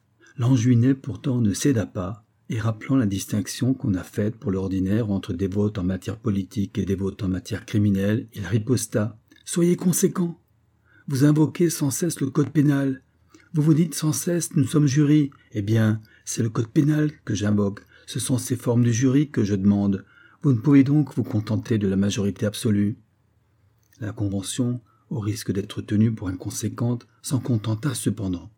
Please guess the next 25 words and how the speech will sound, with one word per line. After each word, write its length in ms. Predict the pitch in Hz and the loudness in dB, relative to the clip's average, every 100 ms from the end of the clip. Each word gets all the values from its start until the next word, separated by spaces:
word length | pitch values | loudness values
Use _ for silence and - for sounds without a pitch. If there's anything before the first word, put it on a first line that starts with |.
| _ _ _ _ _ _ _ _ _ _ _ - | _ _ _ _ _ _ _ _ _ _ _ -8
Ce 140 | 113 | 0
même 260 | 104 139 139 | 4 4 4
jour, 400 | 110 98 104 _ _ _ | 2 0 -4 _ _ _
seize 320 | - 147 143 | 0 4 4
janvier, 520 | 131 101 90 95 104 - _ _ - | 4 0 -2 -4 -4 -10 _ _ -8
à 80 | 123 | -4
six 240 | 156 147 | 0 2
heures 100 | 135 | 4
et 80 | 113 | 4
demie 160 | 127 | 4
du 140 | 131 101 | 4 2
soir, 560 | - 110 101 110 107 _ _ _ _ - | -2 -2 -2 -6 -10 _ _ _ _ -2
commença 460 | 143 139 - 165 | 2 2 2 -4
pour 240 | 151 110 - | -6 -6 -6
se 100 | 113 | -8
continuer 520 | - 110 113 110 104 | -4 -2 2 2 2
sans 240 | 104 101 | -2 -4
interruption 640 | 101 90 107 101 - 123 120 | -4 -4 -2 -2 -2 -2 0
jusqu'au 340 | 101 - 104 | -2 -4 -4
dix-sept 480 | 101 101 120 107 107 | -4 -2 0 -2 -2
à 80 | 90 | -6
huit 240 | 95 - | -6 -6
heures 100 | 95 | -4
du 100 | 101 | -2
soir, 500 | 107 - 120 120 110 | -4 -2 -4 -4 -10